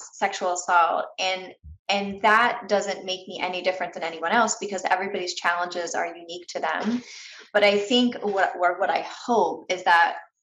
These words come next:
the reader who is potentially going through some challenges of their own can feel like they have the control to take their health back, to take their life back,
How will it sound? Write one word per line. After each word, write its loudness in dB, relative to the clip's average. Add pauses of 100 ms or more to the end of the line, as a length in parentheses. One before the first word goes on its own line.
(160)
the -2
reader 0
who -2
is 0 (100)
potentially -8
going 0
through -6
some -8
challenges -2
of -8
their -2
own -4
can -4
feel 4
like 0 (380)
they 4
have 2
the -8
control -6
to -12 (100)
take -6
their -4
health -4
back, 4
to -10
take -10
their -4
life -4
back, 0